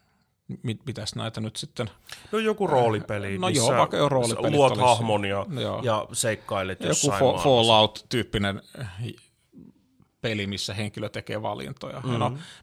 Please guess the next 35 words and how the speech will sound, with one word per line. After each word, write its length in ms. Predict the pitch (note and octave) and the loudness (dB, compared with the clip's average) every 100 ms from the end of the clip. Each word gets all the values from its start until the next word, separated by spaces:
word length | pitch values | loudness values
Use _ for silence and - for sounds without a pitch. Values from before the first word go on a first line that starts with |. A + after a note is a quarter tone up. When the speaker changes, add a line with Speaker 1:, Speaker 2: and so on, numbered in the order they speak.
| D3+ | -2
Speaker 1:
mä, 80 | D#3+ | -2
mä 220 | E3+ E3 | 2 2
istun 300 | D#3 - C#3+ | 2 -2 -2
siinä 120 | D3 | -2
sohvallani 600 | C#3+ D3+ C#3+ C3 B2 B2 | 0 0 2 0 0 -2
ja 160 | A#2+ A2+ - | -4 -6 -10
ohjaimellani 680 | - C3 B2 A2 A2 G#2 G#2+ | -4 -2 0 -2 -2 -4 -4
ohjailen 520 | A2 A2 A2+ A2 A2 | -4 -4 -4 -6 -6
sitä 300 | A2 A#2+ G#2 - | -10 -8 -8 -8
hahmoa 480 | A2 G#2 G#2+ E2+ - | -6 -4 -6 -8 -10
siellä 340 | - - - | -10 -10 -10
niin 200 | - C3 | -12 -14
kuin 200 | - - | -14 -12
post-apokalyptisessa 1120 | - G#2+ - - G#2+ A2 G#2+ - A#2 G#2 - | -10 -10 -12 -12 -10 -10 -12 -14 -14 -12 -12
maailmassa 540 | A#2 A#2+ B2+ B2 - - | -12 -12 -12 -10 -10 -10
ja 60 | |
teen, 240 | - - - A#3 | -12 -14 -14 -14
teen 220 | - - | -12 -10
valintoja. 560 | C3 - - - - C3+ - - - - - _ E3 | -10 -10 -12 -10 -12 -12 -18 -20 -20 -20 -20 _ -6
No, 180 | B2+ | -4
me 120 | - C#3 | -4 -2
voidaan 200 | D#3 D3+ | -2 -2
sanoa, 80 | |
että 200 | D3 D3+ C#3+ | -4 -6 -4
tietyssä 360 | F3 C#3+ C3+ B2+ | -2 0 -2 -2
mielessä 340 | C3 A2+ B2+ | -2 -2 -6
sillä 140 | A2+ | -8
pelihahmollakin 880 | - B2+ A2+ F#2+ F#2 G#2+ G2 G2 G#2+ | -4 -4 -2 -6 -8 -8 -8 -10 -10
on 120 | A2 - | -10 -6
tahto, 440 | A2+ A2 - - - _ | -4 -4 -8 -14 -16 _
mutta, 480 | - A2 - - G#2+ - _ - _ _ _ - _ - | -8 -8 -8 -4 -4 -6 _ -20 _ _ _ -20 _ -12
mutta 420 | C3 A#2 - A#2+ | -6 -6 -6 -6
sen 140 | A#2+ | -2
tahto 420 | C#3 C#3 - A2+ | 2 0 0 -2
on 220 | A#2 A#2+ | -2 -4